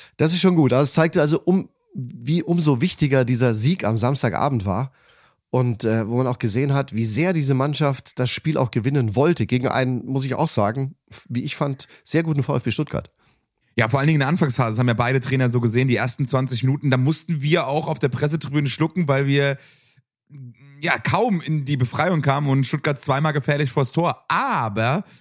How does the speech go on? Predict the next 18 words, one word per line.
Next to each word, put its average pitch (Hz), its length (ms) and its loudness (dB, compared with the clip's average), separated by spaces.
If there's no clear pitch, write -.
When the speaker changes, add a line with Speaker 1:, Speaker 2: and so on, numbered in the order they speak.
Speaker 2:
danach, 131 720 0
muss 127 180 0
man 127 100 2
sagen, 110 380 2
waren 127 220 0
das 143 240 -2
eigentlich 127 240 -2
fast 147 260 -2
die, 156 380 2
äh, 143 320 0
einzigen 139 580 0
Angriffsbemühungen 120 920 0
von 117 140 0
Stuttgart. 147 480 -2
Die 123 80 -2
Eintracht 151 240 2
hat 147 120 -2
zwar 131 440 -2